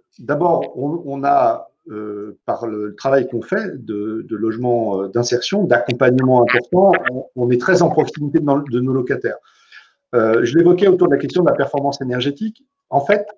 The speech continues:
sur la partie loyer, nos loyers sont très bas, six euros soixante-dix en moyenne, euh, par mètre carré par mois, et nos locataires, qui ont malheureusement très faible de ressources,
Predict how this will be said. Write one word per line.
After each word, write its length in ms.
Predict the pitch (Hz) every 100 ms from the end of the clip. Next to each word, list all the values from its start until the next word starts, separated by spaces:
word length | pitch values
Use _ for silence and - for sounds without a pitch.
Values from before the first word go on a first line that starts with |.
| _ _ _
sur 160 | - 170
la 100 | 180
partie 320 | 180 - -
loyer, 500 | 175 151 170 165 165 143
nos 100 | 156
loyers 280 | 160 151 139
sont 160 | 139
très 160 | 123 165
bas, 160 | 220 254
six 200 | - 127
euros 180 | 123 135
soixante-dix 500 | 127 135 127 127 123
en 60 |
moyenne, 480 | 113 117 151 220 185 - _ _ _ -
euh, 80 |
par 180 | 113 120
mètre 160 | 120 123
carré 260 | 127 120
par 200 | 123 120
mois, 300 | 139 165 - - - -
et 60 |
nos 480 | 180 190 156 147 139
locataires, 600 | 131 123 - 143 220 208 - -
qui 220 | - 123 - _
ont 60 | -
malheureusement 560 | 120 160 175 156 165 151
très 140 | 139
faible 160 | 143 127
de 60 |
ressources, 460 | 127 123 - 233